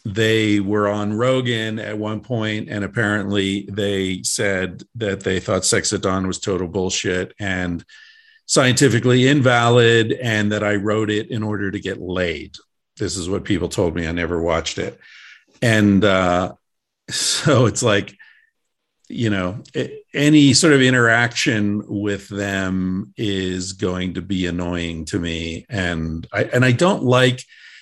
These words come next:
there's a smug certainty that they have, uh, and that a lot of those people in that dark web or whatever it's called, that community,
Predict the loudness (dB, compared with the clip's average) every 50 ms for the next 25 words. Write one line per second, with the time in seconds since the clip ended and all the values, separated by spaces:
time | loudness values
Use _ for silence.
0 | _ _ 0 2 4 4 4 4 2 2 2 2 2 2 2 2 2 2 2 2
1 | 2 2 0 -2 -4 -4 -4 -4 -2 -2 -2 -2 -2 -2 -4 -6 -8 -8 -8 -10
2 | -12 -12 -14 -16 -18 _ _ -2 0 0 0 2 2 2 2 2 2 2 2 2
3 | 2 2 4 4 4 4 2 2 -2 -6 -12 -18 _ _ _ _ _ _ _ _
4 | _ _ _ _ _ _ _ -2 0 0 0 -2 -2 -2 -2 0 2 2 2 2
5 | 2 2 2 2 4 2 2 0 0 -2 -2 -2 -2 -4 -6 -8 -8 -10 -8 -6
6 | -6 -4 -2 -2 -2 -2 -2 -4 -4 -6 -6 -6 -6 -6 -4 -4 -4 -4 -4 -6
7 | -6 -10 _ -14 -14 -8 -4 0 2 2 2 2 0 -2 -8 _ -20 -20 _ _
8 | -20 -18 -14 -12 -10 -4 -2 0 0 0 0 -2 -2 -2 -2 -2 -2 -2 0 -2
9 | -2 -2 -2 0 2 2 2 2 0 -2 -4 -4 -4 -4 -4 -6 -8 -10 -6 -4
10 | -2 -2 0 -2 -2 -2 -2 -4 -4 -4 -4 -6 -8 -12